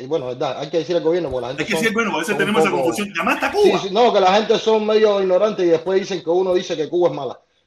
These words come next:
Speaker 1: Eh, entonces, si el, si el, si el gobierno cubano decidió que por, por la Constitución iba a, a existir un poder por encima de ella, que pu-, que no, que pudiera trazarle las directrices a la Carta Magna de los Derechos Fundamentales de una sociedad,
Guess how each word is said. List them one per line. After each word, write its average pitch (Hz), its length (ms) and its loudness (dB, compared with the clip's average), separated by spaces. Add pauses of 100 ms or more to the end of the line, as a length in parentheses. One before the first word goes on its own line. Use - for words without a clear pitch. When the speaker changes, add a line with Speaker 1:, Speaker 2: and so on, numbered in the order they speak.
(120)
Speaker 1:
Eh, 139 200 -4
entonces, 151 560 -4
si 156 180 -2
el, 147 400 -2
si 160 200 -4
el, 143 220 -6
si 143 120 -10
el 131 80 -10
gobierno 165 420 -4
cubano 147 500 -4
decidió 143 760 -4 (380)
que 156 140 -4
por, 139 500 -6
por 147 160 -6
la 147 140 -4
Constitución 135 720 -8 (560)
iba 185 220 2
a, 156 380 -2
a - 20 -2
existir 156 400 -4
un 156 120 -4
poder 170 440 2 (280)
por 147 160 -4
encima 165 460 -4
de 175 100 2
ella, 160 160 0
que 135 80 -10
pu-, 123 200 -12
que 135 120 -8
no, 151 140 -8
que 139 100 -10
pudiera 139 420 -4
trazarle 165 340 -6
las 147 140 -6
directrices 135 560 -10 (340)
a 143 180 0
la 143 200 -2
Carta 175 340 -2
Magna 165 380 -4
de 135 100 -4
los 127 140 -6
Derechos 151 440 -4
Fundamentales 127 680 -6
de 139 80 -10
una 151 140 -6
sociedad, 147 520 -10